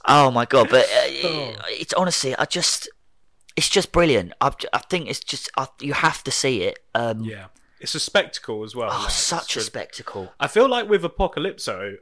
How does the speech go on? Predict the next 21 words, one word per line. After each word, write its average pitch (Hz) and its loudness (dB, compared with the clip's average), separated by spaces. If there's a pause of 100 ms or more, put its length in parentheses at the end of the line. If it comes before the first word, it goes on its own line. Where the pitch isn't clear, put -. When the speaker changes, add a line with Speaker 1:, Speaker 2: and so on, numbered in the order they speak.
Speaker 2:
um, 101 -20 (120)
I - -18
think 135 -8
that 175 -4
and, 135 -8 (580)
uh, 110 -2
a 113 -8
not 120 -6
so 104 -6
good 95 -12
film, 98 -12 (140)
Ten 113 -8
thousand 98 -8
B 101 -12
C, 107 -10 (360)
were 113 -18
both 151 2
two 151 -2
films 120 -6
that 110 -4
I 110 -6